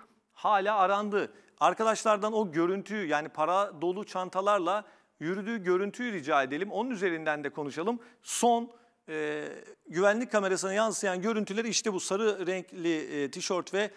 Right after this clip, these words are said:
beyaz tişörtlü arkadaşlar. Ahmet Yıldız ve arkadaşı taksiye el ediyor. Taksi durmuyor. Taksi sorunu burada da.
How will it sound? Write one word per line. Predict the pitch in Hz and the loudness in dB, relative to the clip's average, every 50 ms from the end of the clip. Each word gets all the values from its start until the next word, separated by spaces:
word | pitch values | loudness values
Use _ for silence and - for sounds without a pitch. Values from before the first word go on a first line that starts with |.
| - - _ _ - | -16 -20 _ _ -2
beyaz | 147 170 185 196 208 190 - - - - _ _ _ _ _ _ _ _ _ _ _ | 2 4 6 6 6 4 2 -4 -8 -12 _ _ _ _ _ _ _ _ _ _ _
tişörtlü | - 190 180 - 226 185 165 - - 175 196 226 233 226 202 - - - _ _ | -8 -4 2 4 6 6 4 4 0 0 2 2 2 0 -2 -8 -14 -20 _ _
arkadaşlar. | 175 180 196 185 - 196 180 180 160 - - 185 196 214 214 - - - | 6 6 6 6 4 4 4 4 4 2 2 2 2 2 2 0 -4 2
Ahmet | - 175 175 165 180 202 220 202 - 185 | 4 4 4 4 4 0 -2 -2 -4 0
Yıldız | 190 196 196 185 165 190 226 196 156 165 | 0 2 2 2 0 -4 -6 -4 -2 -2
ve | 196 208 | -2 2
arkadaşı | 185 165 175 170 - 190 185 170 - - | 4 4 4 4 0 -2 -2 -2 -4 0
taksiye | - 180 175 - - - 190 185 | 0 0 2 2 -2 -2 -2 0
el | 175 185 190 | 0 2 2
ediyor. | 196 190 160 156 156 143 143 | 2 2 2 2 0 0 0
Taksi | 156 165 165 - - 170 147 | 0 -2 -4 -4 -6 -6 -4
durmuyor. | 160 180 185 196 165 147 131 143 170 190 196 - - | -4 -4 -4 -2 -2 -2 0 0 0 -2 -4 -8 -6
Taksi | - 165 170 - - | -4 -4 -2 -2 -2
sorunu | - 180 165 160 165 170 165 151 | -4 -2 -2 -2 -4 -4 -6 -4
burada | 196 185 180 165 151 139 | -4 -2 0 0 0 2
da. | 135 117 101 | 2 0 0